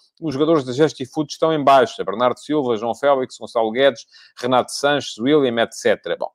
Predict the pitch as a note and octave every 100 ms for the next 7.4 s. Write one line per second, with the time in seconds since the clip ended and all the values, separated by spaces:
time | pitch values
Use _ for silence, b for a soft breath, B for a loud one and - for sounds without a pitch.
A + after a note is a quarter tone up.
0 | - A2+ G#2+ - A2+ A#2 - A#2 G2 G#2
1 | D3 D3+ B B B C#3+ C3 B2 A#2+ A#2
2 | A2+ A2 A2 G#2 G2 F#2+ - E3+ E3+ E3
3 | D3+ D3 C3+ C3+ D3 F#3 G3+ G3 F3 C#3
4 | D3+ C#3 C3+ C3 B2+ B2 B2 A#2+ A2+ A2+
5 | A2 - D3+ C3+ C#3+ C#3+ F3 E3+ D3+ D#3
6 | C#3 - - - D3+ C3+ E3 E3 B2 C#3+
7 | C#3 B2+ A#2 G2